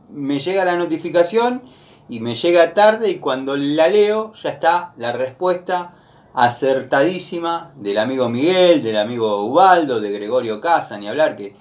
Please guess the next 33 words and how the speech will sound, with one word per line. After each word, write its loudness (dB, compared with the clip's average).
que -10
siempre -4
está, 2
eh, -10
pincelando 2
con -6
una -6
cuota -2
de -4
humor 2
y -12
con, -6
con -8
una -6
cuota -2
de -4
sentido 2
común, 2
porque -2
él -4
no, -6
no -10
se -10
quiere 0
considerar 0
un -4
profesional, 0
sino -8
un -8
hobbyista, -6
pero -2
siempre 0
está 2